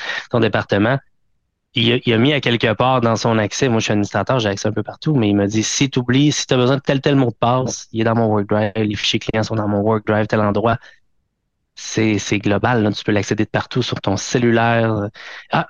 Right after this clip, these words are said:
il me manquait tel mot de passe. Oui, c'est vrai. J'ai, j'ai tout accès à ces données, à ces fichiers, à ces suivis, tout en, en ligne, là. Donc, c'est, c'est complètement,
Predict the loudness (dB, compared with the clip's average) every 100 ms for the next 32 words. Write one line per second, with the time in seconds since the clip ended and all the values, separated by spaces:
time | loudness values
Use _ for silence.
0 | -2 2 2 2 0 0 2 2 0 0
1 | 0 -2 -2 -2 0 0 -4 _ _ -6
2 | -6 -4 -6 -4 -4 -2 -2 0 0 2
3 | 4 2 0 -2 -2 0 0 0 0 -2
4 | -4 -4 -4 -2 -2 -2 -2 -4 -8 -20
5 | -20 -20 -4 0 2 2 2 0 -2 -4
6 | -8 -8 -10 -6 -6 -4 -2 -2